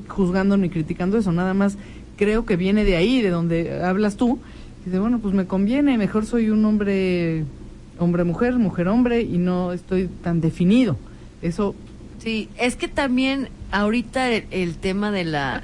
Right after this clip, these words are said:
Speaker 1: complicado
Speaker 2: las,
Speaker 1: para
Speaker 2: está
Speaker 1: la
Speaker 2: muy
Speaker 1: juventud.
Speaker 2: complicado para la juventud, porque, por ejemplo, está este caso de la hija,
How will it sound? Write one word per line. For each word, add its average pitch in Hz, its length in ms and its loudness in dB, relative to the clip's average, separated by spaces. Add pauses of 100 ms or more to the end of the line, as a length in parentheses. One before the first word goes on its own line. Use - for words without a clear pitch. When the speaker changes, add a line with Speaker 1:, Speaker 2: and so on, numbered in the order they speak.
Speaker 1:
complicado 233 420 2
Speaker 2:
las, 233 80 -2
Speaker 1:
para 180 160 2
Speaker 2:
está 294 200 0
Speaker 1:
la 302 40 0
Speaker 2:
muy 302 220 2
Speaker 1:
juventud. 339 320 2
Speaker 2:
complicado 269 600 0
para 220 140 0
la 202 80 -2
juventud, 196 520 -4 (400)
porque, 220 240 -2
por 240 140 0
ejemplo, 262 260 -4
está 320 240 -2
este - 220 -6
caso 330 320 -4
de 269 100 2
la 226 220 0
hija, 339 500 -2